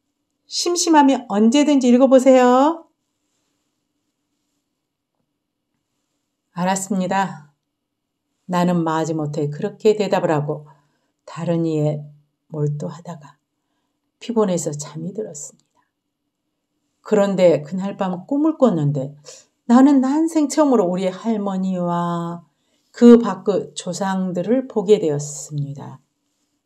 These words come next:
지장경을 아무런 성의도 없이 그냥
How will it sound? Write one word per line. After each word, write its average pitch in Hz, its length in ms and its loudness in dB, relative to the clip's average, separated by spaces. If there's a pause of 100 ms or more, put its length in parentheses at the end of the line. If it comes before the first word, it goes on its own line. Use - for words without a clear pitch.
(840)
지장경을 220 1000 4
아무런 226 600 -2
성의도 240 680 -4
없이 165 340 -10
그냥 165 480 -10